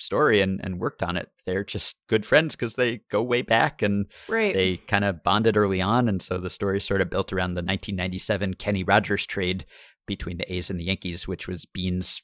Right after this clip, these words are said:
Speaker 1: first official trade. And Cashman was still the assistant G M at that time, but he was handling that deal. So it was sort of his first trade too. And that brought them together.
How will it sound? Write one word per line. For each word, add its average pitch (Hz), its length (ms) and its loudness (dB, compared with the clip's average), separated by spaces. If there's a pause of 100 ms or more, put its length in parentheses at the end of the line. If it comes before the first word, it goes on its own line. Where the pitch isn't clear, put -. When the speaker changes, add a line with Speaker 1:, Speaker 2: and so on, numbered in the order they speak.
Speaker 1:
first - 280 4
official 147 380 2
trade. 151 420 4 (400)
And 90 380 -2
Cashman 101 440 2
was 92 220 0
still - 320 -2
the 90 140 -4
assistant 110 420 -2
G 110 180 0
M 110 80 2
at 107 120 0
that 107 160 4
time, 110 240 2
but 92 140 2
he 95 100 -4
was 92 140 -6
handling 95 420 -2
that 98 180 0
deal. 101 220 0
So 101 160 -2
it - 80 -6
was 104 80 -8
sort 101 220 -2
of 92 100 -2
his 101 220 -4
first - 280 -4
trade 104 260 -2
too. 123 460 0
And 101 320 2 (360)
that 98 260 2 (120)
brought 107 220 4
them 117 340 2
together. - 480 0